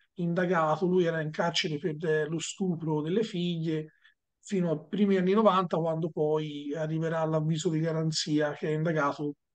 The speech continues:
per i delitti del mostro di Firenze. Dicevamo in puntata che poi la biografia di Pacciani è di difficile ricostruzione, perché le fonti sono sostanzialmente tre,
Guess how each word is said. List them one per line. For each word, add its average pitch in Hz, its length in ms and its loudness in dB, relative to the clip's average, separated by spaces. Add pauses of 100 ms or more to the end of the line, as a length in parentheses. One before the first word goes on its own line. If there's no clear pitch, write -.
(260)
per 180 140 4
i 170 60 0
delitti 180 340 2
del 165 100 4
mostro 165 300 -2
di 165 60 -2
Firenze. 147 480 -4
Dicevamo 214 720 8 (340)
in 196 160 2
puntata 214 560 6
che 175 180 4
poi 202 360 6
la 202 460 8
biografia 196 460 4
di 196 120 0
Pacciani 196 760 0
è 208 200 2
di 185 100 -2
difficile 196 540 2
ricostruzione, 190 800 2
perché 190 320 -2
le 196 140 6
fonti 196 680 2 (340)
sono 202 300 4
sostanzialmente 185 1000 2
tre, 175 360 4